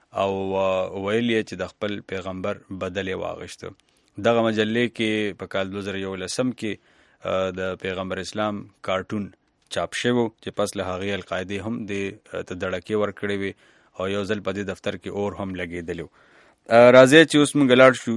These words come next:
د، اه، یوې مرکې طرف ته. سیال سباوون سره مرکه کړې ده. اه، په دې کې چې دینو خبرې اترې شوې دي چې دغلته کې،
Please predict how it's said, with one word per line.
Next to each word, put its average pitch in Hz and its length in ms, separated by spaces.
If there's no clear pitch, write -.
د، 101 280
اه، 92 1200
یوې 95 320
مرکې 98 300
طرف 107 300
ته. 101 100
سیال 117 380
سباوون 101 540
سره 101 240
مرکه 95 360
کړې 127 280
ده. 107 160
اه، 90 1400
په - 80
دې 110 180
کې 107 200
چې 98 100
دینو 104 240
خبرې 95 380
اترې - 240
شوې 107 280
دي 98 120
چې - 140
دغلته 98 440
کې، 95 220